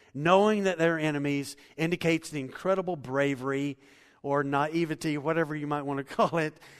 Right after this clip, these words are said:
of these guys walking in there. The third thing I wanna point out about the two spies before we move on to a surprising choice of who they meet is this.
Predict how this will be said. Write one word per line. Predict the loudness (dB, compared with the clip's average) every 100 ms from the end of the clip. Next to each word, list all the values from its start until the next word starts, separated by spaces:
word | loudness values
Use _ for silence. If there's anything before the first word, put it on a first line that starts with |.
| -20 -8
of | -6 -4
these | -4 0
guys | 2 0 -2
walking | -4 -4 -8 -8
in | -8
there. | -10 -14 -16 _ _ -12
The | -12
third | -2 2 2 0
thing | -4 -4
I |
wanna | -4 -6
point | -6 -6
out | -6 -6
about | -8 -10
the |
two | -14 -14
spies | -12 -8 -6 -6 -10
before | -14 -12
we | -12 -12
move | -12 -10
on | -10 -10 -12 -18 _ _ _ -12
to | -12
a | -12
surprising | -12 -4 -2 -2 -8
choice | -14 -12 -12 -12 -14 -18 _ _ _ -16
of | -14
who | -12 -10
they | -10
meet | -10 -10 -12 -14
is | -16 -12
this. | -14 -14 -16 -20